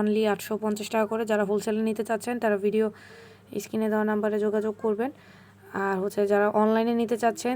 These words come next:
তারা আপনার নাম, ফোন নাম্বার, অ্যাড্রেস, প্রোডাক্টের স্ক্রিনশট পাঠিয়ে দিলে কিন্তু অর্ডার কনফার্ম হয়ে যাবে। So, এটার মধ্যে আরেকটা কালার, সেটা হচ্ছে ল্যাভেন্ডার কালার, আমি দেখিয়ে দিচ্ছি। খুব সুন্দর একটা ল্যাভেন্ডার কালার হালকার মধ্যে। So, এটার সামনে কিন্তু হ্যালো কিটি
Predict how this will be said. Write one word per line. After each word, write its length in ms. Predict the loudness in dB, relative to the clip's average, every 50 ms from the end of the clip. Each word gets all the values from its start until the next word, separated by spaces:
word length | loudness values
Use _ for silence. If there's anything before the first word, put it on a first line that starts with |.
| 0 0
তারা 160 | 2 2 2 2 0
আপনার 200 | 0 0 0 2 2 2
নাম, 120 | 2 2 0 -2 -2
ফোন 160 | 0 2 2 2 2
নাম্বার, 240 | 2 2 2 0 2 2
অ্যাড্রেস, 440 | 0 0 0 0 0 0 0 0 -2 -6 -10 -4
প্রোডাক্টের 560 | -2 0 0 0 0 -2 0 0 0 0 0 -2
স্ক্রিনশট 360 | -2 -4 -4 -2 -2 -2 -2 -2
পাঠিয়ে 240 | -2 0 0 0 0 2
দিলে 140 | 2 0
কিন্তু 180 | 2 2 2 2 2
অর্ডার 140 | 2 2 0
কনফার্ম 320 | 0 -2 -2 0 0 0 2 2
হয়ে 100 | 2 2 0
যাবে। 160 | 0 0 -2 -4 -6 -12 -20 -18 -18 -18 -16 -18 -18 -6
So, 60 | -2 0 0
এটার 160 | 2 0 0 0
মধ্যে 160 | 0 2 4 4
আরেকটা 300 | 4 4 2 0 -2 0
কালার, 320 | 2 2 4 4 2 2
সেটা 200 | 0 -2 -2 0 0
হচ্ছে 160 | 0 0 0 2 4
ল্যাভেন্ডার 340 | 4 4 4 4 2 2 2 2
কালার, 200 | 2 0 2 0 0 0
আমি 120 | 0 0
দেখিয়ে 320 | 2 2 0 2 2 0 0 0
দিচ্ছি। 260 | -2 -4 -6 -8 -8 -8 -10 -14 -20 -20 -20 -20 -20 -20 -20 -20 -20 -20 -12
খুব 120 | -10 -8 -8 -6 -4
সুন্দর 280 | -4 -2 0 0 2 2 2 0
একটা 440 | 0 -4 -10 -20 -18 -6 0 2 2 2 0 -2 -8 -18 -20 -20 -10 -2 2 4
ল্যাভেন্ডার 360 | 4 4 4 4 2 2 2
কালার 340 | 2 2 2 4 4 2 2
হালকার 420 | 2 2 2 4 4 4 2 2 2
মধ্যে। 220 | 0 0 0 0 -2 -2 -4 -6 -2
So, 60 | -2 0 2 2
এটার 160 | 0 0 -2 -2
সামনে 280 | 0 0 2 2 2 0
কিন্তু 160 | -2 -2 -2 0 2
হ্যালো 180 | 2 2 2 0
কিটি 280 | -2 -4 -4 -2 -2